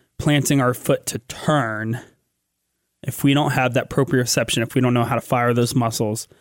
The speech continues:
if our body knows, no longer knows how to respond, we set ourselves up for injuries. So all of this information is just as useful for the lay person that's not an athlete,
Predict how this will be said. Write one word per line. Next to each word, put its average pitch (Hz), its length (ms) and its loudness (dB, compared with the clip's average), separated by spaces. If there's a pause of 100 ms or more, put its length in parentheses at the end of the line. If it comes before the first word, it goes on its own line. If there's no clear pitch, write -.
(320)
if - 140 -4
our 127 80 2
body 127 340 0
knows, 123 400 2
no 135 260 4
longer 131 320 4
knows 120 260 2
how 120 100 -2
to 117 80 0
respond, 113 840 -2 (560)
we 123 80 2
set 127 260 2
ourselves 120 540 2
up 110 340 -4 (340)
for 117 180 0
injuries. 110 600 -8 (1000)
So 139 220 2
all 151 240 4
of 143 80 2
this 147 180 2
information 135 480 2
is 120 140 0
just 147 280 2
as 131 200 2
useful 123 400 0
for 113 480 -2 (640)
the 131 80 2
lay 131 280 4
person 123 720 0 (140)
that's - 240 -2
not 127 220 0
an 127 100 2
athlete, 117 640 -2